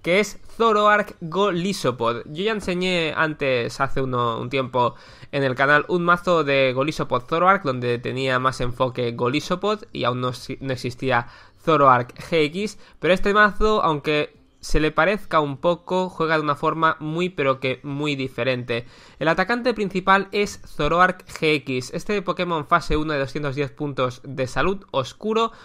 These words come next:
cuenta con una habilidad de lo más interesante, intercambiar, que dice que una vez durante tu turno, antes de tu ataque, puedes descartar una carta de tu mano y si lo haces, roba dos cartas, con lo cual esta carta ya de por sí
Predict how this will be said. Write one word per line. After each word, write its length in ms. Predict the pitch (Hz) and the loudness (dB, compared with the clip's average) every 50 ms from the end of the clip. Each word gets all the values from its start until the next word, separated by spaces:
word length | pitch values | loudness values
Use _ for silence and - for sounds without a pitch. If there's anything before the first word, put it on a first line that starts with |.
| - - - - | -20 -20 -20 -8
cuenta 540 | - 202 208 214 196 196 220 214 214 208 - - | -2 0 0 0 0 0 0 0 0 -2 -4 -6
con 120 | 160 165 | -4 -2
una 140 | 180 185 175 | 0 0 0
habilidad 420 | 160 160 147 151 151 170 180 175 | 0 -2 -2 -2 2 2 2 2
de 120 | 156 143 131 | 2 0 0
lo 80 | 139 | 0
más 180 | 156 160 - - | 0 0 -2 -4
interesante, 680 | 135 127 131 - 131 - - 170 175 170 185 185 - - | -4 -4 -4 -4 -4 -4 -4 -4 -4 -4 -4 -6 -6 -6
intercambiar, 880 | 202 208 208 175 - 143 131 123 - 135 139 147 165 185 196 208 214 - - - - - - - - | -6 -6 -4 -4 -4 -4 -4 -2 0 -2 0 0 -2 -2 -2 -2 -2 -6 -10 -16 -20 -20 -20 -8 -4
que 100 | - 165 | -2 -2
dice 340 | 196 208 185 - 165 151 147 | 0 0 2 2 2 2 2
que 80 | - | 0
una 160 | 196 190 190 190 | -2 0 0 0
vez 120 | 190 170 | 0 0
durante 280 | 147 147 175 190 175 175 | -2 -4 -4 -4 -2 -4
tu 120 | 170 160 | -4 -4
turno, 360 | 165 175 175 170 175 175 - - | -4 -4 -4 -2 -2 -4 -2 -2
antes 380 | - 208 202 180 165 151 - | -4 -4 -2 -4 -4 -4 -4
de 80 | 202 175 | -2 -2
tu 40 | 170 | -2
ataque, 360 | 160 175 175 170 - 175 170 | -2 -2 -4 -4 -6 -10 -8
puedes 180 | - 190 185 | -6 -4 -4
descartar 500 | 180 170 - - 156 151 - 170 175 - - | -4 -4 -2 -2 -2 0 0 -2 -2 -2 -4
una 240 | 190 196 190 180 175 | -4 -4 -4 -4 -2
carta 260 | - 180 175 175 - | -2 -2 -2 -2 -2
de 120 | 175 185 170 | -4 -4 -2
tu 120 | 156 156 | -4 -2
mano 320 | 180 185 185 185 190 185 185 - | 0 0 0 0 -2 -4 -6 -8
y 80 | 214 | -8
si 140 | 185 - 131 | -8 -6 -2
lo 120 | 120 117 | 0 0
haces, 380 | 131 139 - 214 208 196 - - - - - - - | 0 2 0 0 -2 -4 -6 -12 -16 -18 -20 -16 -12
roba 400 | - 156 170 196 196 180 196 180 | -8 -2 0 0 2 4 2 2
dos 240 | 165 170 160 147 - | 4 2 0 0 0
cartas, 420 | - 127 123 123 - - 131 - | 0 0 0 0 0 -2 -4 -2
con 140 | - 151 151 | -2 -2 -2
lo 100 | 156 165 | -2 0
cual 140 | 190 202 202 | 2 0 0
esta 240 | 190 196 - 175 - | 0 0 -2 -2 0
carta 320 | 208 202 196 - 208 202 | 0 -2 0 0 0 0
ya 160 | 185 185 214 | 0 0 0
de 100 | 196 160 | 0 0
por 180 | 123 - 117 123 | 0 -2 -4 -6
sí 260 | - - 165 175 - | -4 -4 -4 -4 -6